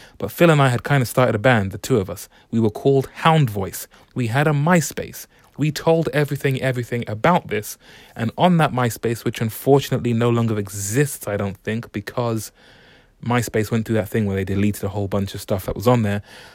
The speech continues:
but we had one comment on our MySpace, and it was from Everything Everything. And Phil and I,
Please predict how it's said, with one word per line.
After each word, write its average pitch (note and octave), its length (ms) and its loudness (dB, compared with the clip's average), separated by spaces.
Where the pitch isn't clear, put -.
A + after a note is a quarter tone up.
but A#2 200 4
we B2+ 120 0
had A#2 200 0
one B2+ 380 4
comment B2+ 600 -2
on A2 140 -4
our G2+ 220 -2
MySpace, G2 640 -4
and A2+ 200 -4
it A#2 240 -6
was A2+ 180 -2
from G2+ 640 0
Everything G#2+ 640 2
Everything. G2 540 -2
And G2+ 160 -4
Phil D#3 280 6
and C#3+ 140 6
I, A2+ 400 0